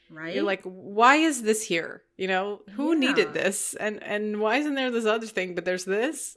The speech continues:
Speaker 2: <laughs> You
Speaker 1: I've
Speaker 2: know?
Speaker 1: never used any of these other emo-, like, if you look at my recently, like, most used, favorably
Speaker 2: Yeah.
Speaker 1: used, I have a heart, the, the cry laughing face.
Speaker 2: Yes,
Speaker 1: Well, n-,
Speaker 2: same.
Speaker 1: now I have the shrimp because I accidentally clicked the shrimp.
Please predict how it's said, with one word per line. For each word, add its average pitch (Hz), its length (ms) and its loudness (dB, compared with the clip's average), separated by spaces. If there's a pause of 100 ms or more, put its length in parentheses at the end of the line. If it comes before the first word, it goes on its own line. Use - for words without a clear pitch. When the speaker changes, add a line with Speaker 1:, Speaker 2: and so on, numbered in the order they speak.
(120)
Speaker 2:
<laughs> - 160 -20
You 233 80 4
Speaker 1:
I've 220 260 2
Speaker 2:
know? 214 120 -2
Speaker 1:
never 220 440 0
used 220 640 -4
any 202 280 -10
of 185 100 -12
these 185 140 -12
other 180 260 -4
emo-, 170 240 -6
like, 170 360 -8
if 175 240 -18
you 196 120 -18
look 202 260 -10
at 175 180 -8
my 175 300 -6 (180)
recently, 180 840 -14
like, 165 140 -8
most 170 460 -10
used, 156 600 -8 (260)
favorably 175 480 -8
Speaker 2:
Yeah. 175 80 -8
Speaker 1:
used, 151 260 -8
I 151 100 -14
have 156 360 -12
a 147 60 -14
heart, 185 520 -4 (200)
the, 135 120 -14 (220)
the 156 100 -14 (160)
cry 165 340 -6
laughing 190 440 -6
face. 208 560 -16 (300)
Speaker 2:
Yes, 156 420 -8
Speaker 1:
Well, - 100 -14
n-, 180 80 -12
Speaker 2:
same. 165 220 -6
Speaker 1:
now 185 180 0
I 190 60 2
have 185 240 0
the 180 80 -6
shrimp 180 420 -8
because 175 220 -10
I 170 60 -4
accidentally 165 480 -8
clicked 165 280 -12
the 160 60 -16
shrimp. 160 380 -12